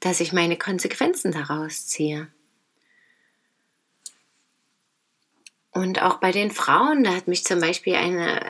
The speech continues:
hatten wir eben diese Übung mit den Blicken und sie meinte eben, ja, wir kennen uns auch von früher und sie war sehr in der systemischen Therapie zu Hause und im Familienstellen und hat eben gesagt, ja, und früher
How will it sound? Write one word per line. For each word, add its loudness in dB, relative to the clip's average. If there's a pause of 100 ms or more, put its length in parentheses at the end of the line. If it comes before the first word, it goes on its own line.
hatten -4
wir 2
eben -4
diese -2
Übung -2
mit -2
den 0 (320)
Blicken -2
und -4 (380)
sie -4
meinte 0
eben, 0
ja, 2
wir 0
kennen -2
uns -2 (100)
auch -8
von -6
früher 0
und -4 (1200)
sie -2
war 6
sehr 4
in 4
der 6
systemischen 0
Therapie -2
zu 0
Hause 2
und 2
im -2
Familienstellen 0
und -4
hat -8
eben -2
gesagt, -6
ja, 0
und -2
früher -2